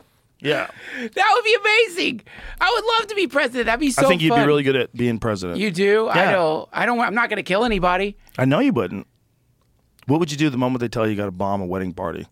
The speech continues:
Speaker 2: No. <laughs> I would just say no.
Speaker 1: But, but that's where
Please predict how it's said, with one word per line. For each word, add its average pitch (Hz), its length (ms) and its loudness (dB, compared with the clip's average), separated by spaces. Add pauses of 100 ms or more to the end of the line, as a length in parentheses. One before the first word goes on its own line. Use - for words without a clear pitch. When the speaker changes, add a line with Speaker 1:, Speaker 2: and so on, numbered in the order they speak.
(260)
Speaker 2:
No. 160 520 0 (120)
<laughs> - 1800 -10
I - 80 -4
would 233 140 0
just 233 160 -8
say 233 160 2
no. 196 540 0 (560)
Speaker 1:
But, 151 240 -2 (760)
but 131 140 -2
that's 143 240 -2
where 127 320 -2